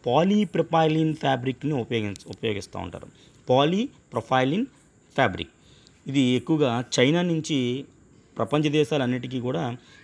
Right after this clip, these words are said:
ఈ polypropylene ఫ్యాబ్రిక్ మాస్కులు తయారు చేసేటువంటి ఈ polypropylene ఫ్యాబ్రిక్ చైనా నుంచే ఎక్కువ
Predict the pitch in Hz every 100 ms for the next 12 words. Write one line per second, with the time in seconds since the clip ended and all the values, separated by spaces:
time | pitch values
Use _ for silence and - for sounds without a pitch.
0 | 113 117 120 127 151 165 147 131 139 135
1 | 127 127 117 110 117 135 113 113 - 123
2 | 117 113 110 110 110 101 107 101 90 104
3 | 120 131 123 - 107 107 101 101 98 95
4 | 104 92 101 110 123 123 113 107 - 107